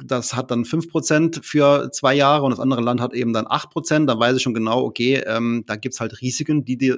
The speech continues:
die in dem Zins dann eben mit drinstecken, die eben dazu geführt haben, dass es da mehr Zins gibt. Also das ist dann ganz klar. Die Frage ist halt, wo kommt's jetzt genau her? Wo kommt dieses Zusatzrisiko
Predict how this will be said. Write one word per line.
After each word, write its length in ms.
die 200
in 100
dem 180
Zins 240
dann 120
eben 480
mit 220
drinstecken, 600
die 180
eben 120
dazu 280
geführt 340
haben, 140
dass 160
es 80
da 120
mehr 240
Zins 320
gibt. 220
Also 140
das 100
ist 80
dann 400
ganz 240
klar. 260
Die 80
Frage 280
ist 80
halt, 280
wo 300
kommt's 240
jetzt 160
genau 340
her? 260
Wo 100
kommt 180
dieses 260
Zusatzrisiko 920